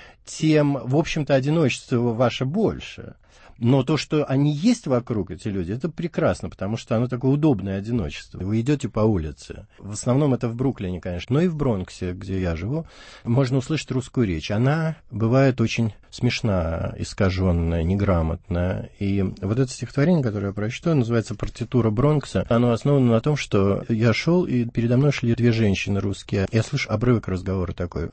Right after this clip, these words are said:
«Ну вот, — говорит, — мы придём в гости». Или пришли, я не помню, в прошедшем времени. И он говорит: «Поставил икру красную, так, чёрную икру. Поставит, да, и каждый будет сам себе налаживать». Ну вот, бу-, буквально кусочек такого разговора я услышал и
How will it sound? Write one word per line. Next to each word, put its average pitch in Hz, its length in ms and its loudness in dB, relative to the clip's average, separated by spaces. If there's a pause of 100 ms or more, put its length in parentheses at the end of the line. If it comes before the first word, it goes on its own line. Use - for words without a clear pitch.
«Ну 151 80 2
вот, — 151 140 2
говорит, — 127 200 0
мы 131 100 2
придём 131 380 -2
в 120 60 -4
гости». 95 440 0 (260)
Или 110 140 2
пришли, 101 460 -2
я 127 100 2
не 98 60 0
помню, 90 160 -2
в - 60 -10
прошедшем 104 420 -2
времени. 92 260 -2 (460)
И 117 160 0
он 135 160 4
говорит: 127 200 0
«Поставил 151 480 2
икру 117 280 -6
красную, 135 440 -4
так, 107 160 -6
чёрную 131 440 -4
икру. 107 240 -10
Поставит, 147 680 2
да, 110 160 -2
и - 140 -8
каждый 156 400 2
будет 131 220 0
сам 156 200 2
себе 104 240 -6
налаживать». 98 760 -4 (120)
Ну 180 120 2
вот, 202 200 2 (140)
бу-, 143 240 -6
буквально 170 420 4
кусочек 151 440 -2
такого 117 260 2
разговора 117 640 2
я 92 80 -4
услышал 139 460 0
и 165 160 -2